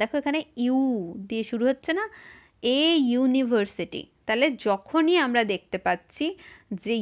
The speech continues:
ইউ এর মতন যখনই ভাওয়েলের উচ্চারণটা হচ্ছে, ইউ এর উচ্চারণ যখনই ইউ এর মতন হচ্ছে, তখন সেটাকে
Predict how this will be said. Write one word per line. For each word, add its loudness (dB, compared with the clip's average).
ইউ 0
এর 2
মতন -4
যখনই -2
ভাওয়েলের 2
উচ্চারণটা -4
হচ্ছে, -8
ইউ -2
এর 4
উচ্চারণ -4
যখনই 0
ইউ 0
এর 4
মতন -4
হচ্ছে, -6
তখন -4
সেটাকে -4